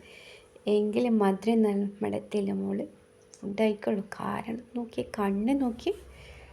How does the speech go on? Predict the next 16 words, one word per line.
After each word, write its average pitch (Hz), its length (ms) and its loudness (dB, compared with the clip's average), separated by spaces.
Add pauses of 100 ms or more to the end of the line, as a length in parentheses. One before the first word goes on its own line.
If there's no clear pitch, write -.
(300)
നോക്കി 220 200 -2
പഠിപ്പിക്കുക 269 380 2
കേട്ടോ. 208 280 6 (680)
എൻ്റെ 226 180 6
പാലെവിടെ, 226 680 4
എൻ്റെ 220 180 2
മീനെവിടെ, 226 480 4
എൻ്റെ 226 240 4
മുട്ട 247 380 2
എവിടെ, 214 240 0 (1040)
അതൊക്കെയാണ് 285 800 4
കുട്ടിയുടെ - 640 -4
മനസ്സിലുള്ളത്. 226 800 0 (460)
പിന്നെ 294 200 6 (1500)
മോളെ 277 200 10
ദിലു, 339 720 10